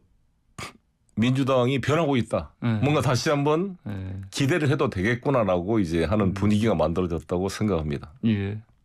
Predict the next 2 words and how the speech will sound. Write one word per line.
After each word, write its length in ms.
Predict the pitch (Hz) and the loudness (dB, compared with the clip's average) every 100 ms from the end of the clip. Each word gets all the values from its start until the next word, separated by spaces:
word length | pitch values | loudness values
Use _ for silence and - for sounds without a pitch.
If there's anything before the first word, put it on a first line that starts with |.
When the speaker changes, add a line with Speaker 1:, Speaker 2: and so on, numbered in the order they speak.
| - | -4
Speaker 2:
알겠습니다. 500 | 143 127 - - - - - - - - - - - - - - - - - _ - | 0 0 -2 -12 -14 -14 -10 -8 -6 -8 -8 -8 -10 -12 -14 -18 -20 -18 -18 _ -2
아, 500 | 160 156 156 151 | 0 2 2 2